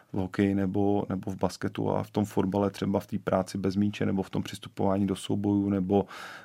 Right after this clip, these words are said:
eh, protože u nás jako v tom fotbale je strašně důležitý ten tlak na ten míč a ta kompaktnost vlastně těch hráčů a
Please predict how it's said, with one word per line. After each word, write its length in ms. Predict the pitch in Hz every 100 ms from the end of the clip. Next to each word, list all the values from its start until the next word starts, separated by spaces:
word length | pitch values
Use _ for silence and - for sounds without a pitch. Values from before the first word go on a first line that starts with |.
| -
eh, 240 | - 104 101
protože 220 | 101 98
u 120 | 101
nás 260 | 101 95 -
jako 120 | -
v 60 | -
tom 100 | 98
fotbale 280 | 104 95
je 40 | 95
strašně 300 | - - 101
důležitý 380 | 101 92 - 98
ten 140 | 101
tlak 260 | - 95 104
na 80 |
ten 180 | 101 101
míč 260 | 98 98 -
a 20 |
ta 120 | -
kompaktnost 640 | 101 98 98 - 101 - -
vlastně 280 | 98 -
těch 180 | 101 101
hráčů 540 | 98 95 92 - 104 107 - - - -
a 420 | 98 98 95 95